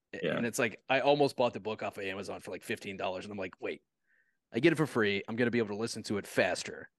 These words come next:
Speaker 1: Just do it, Michael." Yeah. But I'm with you. Love, love physical copy.
Speaker 2: Yeah, I should start getting audiobooks for, like, I started running again.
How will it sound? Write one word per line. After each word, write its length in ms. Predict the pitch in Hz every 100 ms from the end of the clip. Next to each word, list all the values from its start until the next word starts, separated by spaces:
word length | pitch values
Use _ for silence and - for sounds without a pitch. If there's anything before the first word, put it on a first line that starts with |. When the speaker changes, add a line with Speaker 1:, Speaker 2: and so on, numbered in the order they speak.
| _
Speaker 1:
Just 220 | - 110 -
do 120 | 92
it, 60 | -
Michael." 380 | 78 - - -
Yeah. 220 | 82 - - -
But 140 | -
I'm 100 | 147
with 160 | 139 101
you. 100 | - - -
Love, 500 | 123 127 120 104 - -
love 240 | 117 104
physical 400 | - 110 107 104
copy. 340 | - 85 - - _ _ _ _ _ _ _ _ _ _ _ -
Speaker 2:
Yeah, 260 | 143 131
I 40 | 143
should 280 | - 180
start 560 | - 139 117 101 - - _ _ _ _ 95
getting 280 | 117 107 95
audiobooks 1200 | 76 104 101 95 90 95 92 - - - - - _ _ -
for, 220 | 107 92
like, 280 | 92 - -
I 120 | 104
started 340 | 98 - 101 95
running 360 | 92 98 98 95
again. 520 | 92 95 90 87